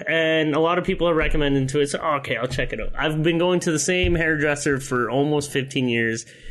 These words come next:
It's just an old Chinese lady that lives down, like, um, that works down the block from my place. So it was nice and easy. And she knows my hair. She, she's been giving me haircuts for fifteen years. So it's fine. But getting to my, like, real adult life, I figured, oh, I,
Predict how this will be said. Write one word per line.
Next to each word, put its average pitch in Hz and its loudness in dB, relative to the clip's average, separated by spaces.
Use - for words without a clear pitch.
It's - -14
just 135 0
an 143 0
old 147 0
Chinese 143 2
lady 131 4
that 123 2
lives 123 2
down, 127 0
like, 113 -4
um, 113 -2
that 120 2
works 135 2
down 123 0
the 120 -2
block 113 -2
from 127 -4
my 110 -2
place. 110 -4
So 151 2
it - 6
was 131 2
nice 135 0
and 135 2
easy. 127 0
And 135 0
she 135 0
knows 131 4
my 113 0
hair. 117 -2
She, 113 -2
she's 135 -4
been 117 -2
giving 113 -2
me 104 -4
haircuts 104 -8
for - -10
fifteen 117 -8
years. 117 -4
So 123 -4
it's 110 -8
fine. 107 -8
But 139 0
getting 147 2
to 147 2
my, 147 2
like, 127 0
real 147 2
adult 131 0
life, 120 -2
I 127 -8
figured, 117 -4
oh, 120 -4
I, 120 0